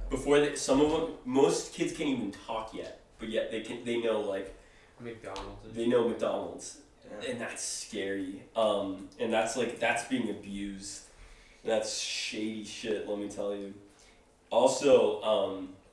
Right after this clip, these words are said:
Speaker 1: another thing, too, is they, there was, like, psychological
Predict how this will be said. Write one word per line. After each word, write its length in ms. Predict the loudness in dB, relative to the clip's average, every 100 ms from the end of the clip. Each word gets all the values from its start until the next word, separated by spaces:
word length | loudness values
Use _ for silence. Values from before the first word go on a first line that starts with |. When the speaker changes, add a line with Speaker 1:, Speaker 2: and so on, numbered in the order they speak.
| _ -20 _ -20 -20 -6
Speaker 1:
another 340 | 2 6 6 4
thing, 200 | -2 -2
too, 200 | -2 -2
is 240 | -2 -4
they, 220 | -2 0 2
there 140 | 0
was, 140 | 0
like, 220 | 0 -4 -6
psychological 960 | -2 0 2 2 4 2 -2 -6 -6